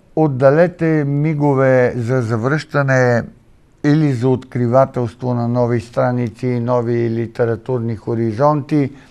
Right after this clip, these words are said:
или за завръщане към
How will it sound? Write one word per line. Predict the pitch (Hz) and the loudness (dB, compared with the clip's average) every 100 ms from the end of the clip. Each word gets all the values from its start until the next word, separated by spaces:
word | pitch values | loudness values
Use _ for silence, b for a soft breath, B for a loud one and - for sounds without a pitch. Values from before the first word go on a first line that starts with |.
| B B B B B - | B B B B B -4
или | 196 220 208 208 185 | 2 4 4 2 0
за | 123 160 | 2 2
завръщане | 123 139 123 170 185 - 180 165 156 143 - - _ _ - | 2 0 2 0 0 2 4 4 4 0 -6 -20 _ _ 4
към | 139 135 - | 4 4 -2